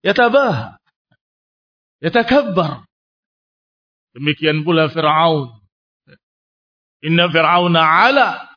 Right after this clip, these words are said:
fil ardi. Wa jala qaumahum syi'a. Fir'aun sombong di muka bumi, kata Allah.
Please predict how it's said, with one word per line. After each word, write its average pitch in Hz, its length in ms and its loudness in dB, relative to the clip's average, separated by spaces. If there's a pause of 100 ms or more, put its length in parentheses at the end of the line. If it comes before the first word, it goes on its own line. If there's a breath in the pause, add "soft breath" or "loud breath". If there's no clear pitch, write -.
(320)
fil 147 180 -4
ardi. 127 400 -6 (1300)
Wa - 80 -14
jala 180 320 -2
qaumahum 131 400 -6
syi'a. - 400 -18 (1600)
Fir'aun 175 640 0 (640)
sombong 160 560 -2 (1700)
di 175 80 -2
muka 170 240 2
bumi, 160 400 0
kata - 240 -16
Allah. - 320 -20